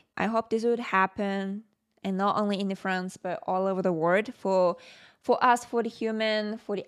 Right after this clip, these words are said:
animals in the world, and for the environment as well. I think most of you guys already know what organic means, so I'm not gonna, like, really deep into it. But, um,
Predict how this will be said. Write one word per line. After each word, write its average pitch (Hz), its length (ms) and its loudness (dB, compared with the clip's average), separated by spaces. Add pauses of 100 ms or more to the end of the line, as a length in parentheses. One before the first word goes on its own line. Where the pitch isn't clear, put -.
animals 208 480 -2
in 196 120 -6
the 190 80 -4
world, 185 440 -2
and 185 180 -8
for 190 140 -10
the - 140 -12
environment 180 640 2
as 180 120 -2
well. 180 440 -2 (100)
I 240 160 2
think 277 220 -2
most 254 200 0
of 226 140 0
you 220 80 2
guys 214 240 2
already 208 300 0
know 185 160 -2
what 185 280 0
organic 196 540 -2
means, 226 400 -6
so 190 120 -2
I'm 185 120 -2
not 196 200 0
gonna, 185 200 -4
like, 170 240 -6
really 196 320 0
deep 202 300 -2
into 214 400 -4
it. 220 200 2 (460)
But, 196 400 4
um, 185 420 -2